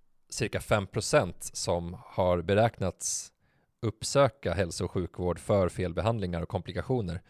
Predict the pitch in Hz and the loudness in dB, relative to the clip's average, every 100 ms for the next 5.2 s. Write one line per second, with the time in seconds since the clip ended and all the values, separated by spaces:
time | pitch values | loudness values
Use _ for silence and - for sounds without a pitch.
0 | _ _ - 107 113 - 92 87 85 90 | _ _ -2 2 2 0 0 2 4 4
1 | 87 92 85 - - 92 82 - 87 85 | 4 2 -2 -4 -2 -2 -2 -4 -4 -4
2 | 101 120 107 - _ _ _ - 104 90 | 0 2 2 -2 _ _ _ -4 -2 0
3 | 107 98 101 101 92 117 117 - 101 - | -2 0 2 2 6 6 6 4 0 0
4 | 95 90 85 - _ _ _ - 95 85 | 2 4 2 -2 _ _ _ -2 2 4
5 | 82 | 4